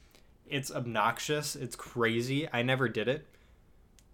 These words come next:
Uh, but the insane, crazy, ridiculous thing I did do was the Chocobo races. There is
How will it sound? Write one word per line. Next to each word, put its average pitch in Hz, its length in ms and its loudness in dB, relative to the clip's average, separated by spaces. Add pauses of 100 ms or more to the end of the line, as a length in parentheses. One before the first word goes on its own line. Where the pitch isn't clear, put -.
(240)
Uh, 120 300 6
but 131 400 2
the 135 100 4
insane, 135 500 2
crazy, 127 560 4
ridiculous 117 680 2
thing 117 220 0
I 104 80 2
did 131 380 4
do 110 200 2
was 107 180 -2
the 120 120 -2
Chocobo 127 440 2
races. - 560 -4 (300)
There 123 220 4
is 120 220 0